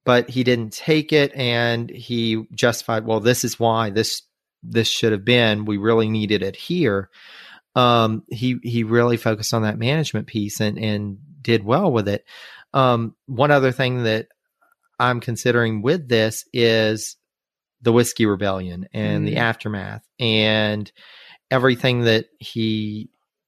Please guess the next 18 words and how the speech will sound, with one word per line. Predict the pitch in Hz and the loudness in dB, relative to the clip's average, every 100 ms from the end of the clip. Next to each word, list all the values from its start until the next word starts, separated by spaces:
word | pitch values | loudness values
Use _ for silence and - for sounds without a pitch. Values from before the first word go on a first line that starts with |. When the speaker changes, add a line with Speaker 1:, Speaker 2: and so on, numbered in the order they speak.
| _ 101 | _ -6
Speaker 1:
did | 135 139 139 120 | 4 6 6 4
when | 113 117 117 | 2 -2 -2
he | 101 - 113 113 | -6 -4 -2 -2
finally | 113 - 117 123 123 117 | -4 -4 0 0 2 -2
got | 104 110 113 110 - | 0 0 0 -4 -8
a | 107 | -12
position, | - 101 104 110 - 113 107 | -8 -4 0 0 0 -2 -2
a | 110 104 | -4 -8
command | - 107 117 127 110 101 98 - _ | -6 -2 0 2 2 0 -6 -12 _
position, | - 101 131 175 - 110 104 - - - - - | -8 2 4 4 2 2 0 -6 -20 -20 -20 -6
even | 110 104 | -2 0
though | 101 98 95 _ _ _ _ | 0 0 -2 _ _ _ _
he | - 101 _ _ _ | -12 -12 _ _ _
probably | - 107 98 107 | -10 -10 -8 -8
shouldn't | - 180 151 | 0 0 2
have | 113 110 104 113 | -2 2 2 2
Speaker 2:
<laughs> | 349 | -2
Speaker 1:
because | 107 101 98 95 - - | -4 -6 -8 -6 -8 -8